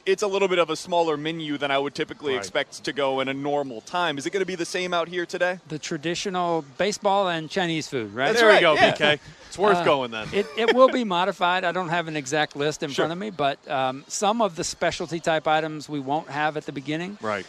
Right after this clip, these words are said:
Speaker 3: Uh, but all of the traditional favorites, hot dogs, brats, nachos, cold beer, all of those things will, will definitely be there.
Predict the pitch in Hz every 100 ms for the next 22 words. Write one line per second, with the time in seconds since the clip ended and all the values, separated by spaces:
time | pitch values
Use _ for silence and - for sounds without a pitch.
0 | - - 135 135 123 160 156 180 185 147
1 | 151 165 165 160 151 127 147 131 127 131
2 | - - - 131 123 139 135 139 131 120
3 | 110 139 143 135 - 139 147 151 165 143
4 | 143 135 117 - - - 170 160 139 156
5 | 156 147 160 147 151 - 151 139 131 127
6 | 131 143 131 131 131 120 117 110 101